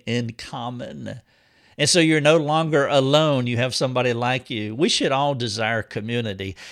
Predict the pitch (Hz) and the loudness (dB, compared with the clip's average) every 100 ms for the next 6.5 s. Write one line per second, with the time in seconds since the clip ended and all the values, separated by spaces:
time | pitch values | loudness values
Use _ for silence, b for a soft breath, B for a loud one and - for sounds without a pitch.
0 | B 131 131 165 220 185 123 160 160 139 | B -4 -2 -2 -2 -4 -4 -4 -4 -4
1 | 117 131 139 120 - 120 101 113 123 110 | -4 -2 -2 -4 -6 -4 -4 -6 -6 -6
2 | 113 120 139 120 120 147 110 117 123 127 | -4 -2 -2 -4 -4 -4 -4 -4 -4 0
3 | 131 123 113 - 107 - 123 131 117 123 | 0 -2 -6 -6 -6 -4 -2 -2 -2 -4
4 | 127 123 113 113 120 127 127 120 135 120 | -2 -4 -6 -6 -4 -4 -2 -4 -2 -4
5 | 143 143 120 - 127 117 127 117 - 123 | -4 -8 -10 -6 -6 -4 -4 -6 -8 -4
6 | 120 135 143 139 | -4 -6 -10 -12